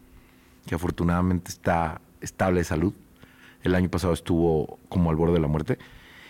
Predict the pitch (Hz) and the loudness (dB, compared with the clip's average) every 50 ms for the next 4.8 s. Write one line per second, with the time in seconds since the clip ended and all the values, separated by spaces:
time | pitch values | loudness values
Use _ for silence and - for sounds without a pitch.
0 | - - _ - 101 98 95 87 85 90 - 76 95 110 120 - - _ _ - | -20 -20 _ -2 0 0 2 2 0 -2 -6 -8 -10 -10 -12 -12 -16 _ _ -20
1 | - _ - 120 113 117 123 131 120 - - 120 120 120 123 123 120 117 117 120 | -16 _ 0 2 4 6 4 4 2 2 2 4 4 6 6 6 6 4 4 4
2 | 120 117 117 117 117 113 113 123 110 92 - 113 110 113 110 - 113 98 - 95 | 4 4 4 4 2 2 0 -2 -4 -2 -2 0 2 2 2 0 -2 -2 0 2
3 | 95 98 104 107 101 101 95 95 98 95 87 101 90 87 98 90 87 87 82 80 | 2 4 4 2 2 2 2 2 2 2 0 -2 -2 0 0 2 2 2 2 2
4 | 80 78 76 67 - - - 87 82 80 76 73 71 67 60 | 0 0 -2 -4 -6 -6 -2 0 0 0 0 0 -2 -4 -8